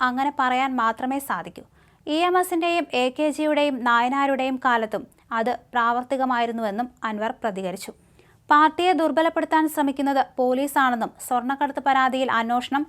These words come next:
നടക്കുന്നില്ലെന്നുമാണ് പറഞ്ഞത്. പൊതുപ്രശ്നങ്ങളുമായി ആളുകൾ പാർട്ടി ഓഫീസിലേക്ക് വരാത്ത സ്ഥിതിയാണ്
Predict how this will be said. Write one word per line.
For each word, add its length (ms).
നടക്കുന്നില്ലെന്നുമാണ് 1000
പറഞ്ഞത്. 320
പൊതുപ്രശ്നങ്ങളുമായി 920
ആളുകൾ 280
പാർട്ടി 380
ഓഫീസിലേക്ക് 540
വരാത്ത 420
സ്ഥിതിയാണ് 480